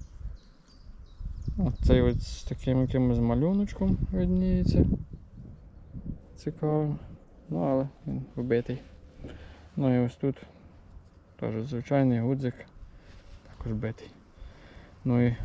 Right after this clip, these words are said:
сама головна монета сьогодні. Ось така величенька. Яка мені на початку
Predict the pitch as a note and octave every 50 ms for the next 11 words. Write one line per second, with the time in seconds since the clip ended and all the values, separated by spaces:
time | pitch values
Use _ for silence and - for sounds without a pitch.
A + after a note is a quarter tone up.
0 | - - - - C#3 B2+ B2+ B2+ B2 C3 C3 C3 B2+ A#2+ A#2 A#2 A#2+ B2 C3+ D3
1 | F3+ - - F#3 F#3 F3+ - - - - D#3+ D3 D3+ D#3+ D#3 D3+ D#3 D#3 D#3 -
2 | - - - - - - - - - - - - - - - - - - C3 B2+
3 | B2+ - - - B2 A2+ - - A#2 A2 A2 A#2 A#2 - - - - - - -
4 | B2+ A#2+ A#2 A2+ - - B2 B2 C3+ D3 D3+ D3 - F3+ G3 - - - - -
5 | - - - - - - - - - - - - - - - - - - - -
6 | - - - - - - - - - - - - - - - - - - - -
7 | C#3 C3 C3 C3 C3 B2+ B2 B2 - - - - C3 B2+ - - - - C#3 C3
8 | - - - - C3+